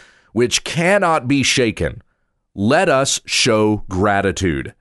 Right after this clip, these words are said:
by which we may offer to God an acceptable service with reverence and awe. For our God is a consuming fire."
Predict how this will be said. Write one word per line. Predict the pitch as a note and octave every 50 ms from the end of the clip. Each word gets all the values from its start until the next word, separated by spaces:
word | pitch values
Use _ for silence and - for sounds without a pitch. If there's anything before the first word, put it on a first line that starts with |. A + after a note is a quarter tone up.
| _
by | - G2+ A2+ C#3 B2+ D#3
which | F3 D#3 C#3+ D3+ D3+ B2 -
we | B2 C#3 D#3
may | D#3+ D#3 D#3 D#3 -
offer | - C#3+ D#3 E3 - E3+
to | D#3+
God | D3 D3+ D#3+ E3 C#3 G2+ F2 - - -
an | C#3 C3
acceptable | A2+ - - - - - E3 E3+ E3+ - F#3 E3 E3 E3+
service | - - - E3+ F3+ C3+ F#2+ E2 - - - - - - - - _ _ -
with | A#2 B2 A#2
reverence | G#2 G2 F#2 G#2 C#3 E3+ F#3 D#3+ F#3 F#3 F#3 F3+ - - - _
and | - C#3+ C#3+ C3+ D3 -
awe. | - D3+ E3 D#3 C3+ A2+ D#2+ D2+ C#2+ - _ _ _ _ _ _ _ _ _ _ _ _ _ _
For | _ - A2 G2 -
our | - C3 C#3 C#3+ C#3+ C#3
God | A#2 G#2 C3 C#3 C3+ G#2+ F2+ D2+ - - - - _ _ _ -
is | C3+ C#3+ C#3 A#2+ G#2 F#2 F2 F2 F2 - - - - _ _ _ _ _
a | - G#2 A2+
consuming | F#2+ - - G#2 F2+ E2+ - - - - C#3+ B2+ A2+ G#2 F#2+ F2+
fire." | - - G#2+ G2+ G2 F#2 E2+ D#2+ B1+ A1